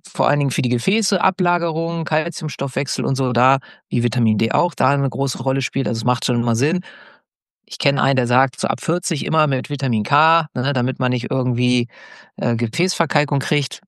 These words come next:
Also das schadet auf jeden Fall nichts. Was halt ganz wichtig ist,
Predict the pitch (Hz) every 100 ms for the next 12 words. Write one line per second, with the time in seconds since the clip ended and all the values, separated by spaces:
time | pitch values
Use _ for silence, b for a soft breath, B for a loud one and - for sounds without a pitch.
0 | _ _ - 117 113 110 - - 117 117
1 | 127 120 127 117 120 117 - 120 123 117
2 | 113 131 160 - 139 - 156 135 151 147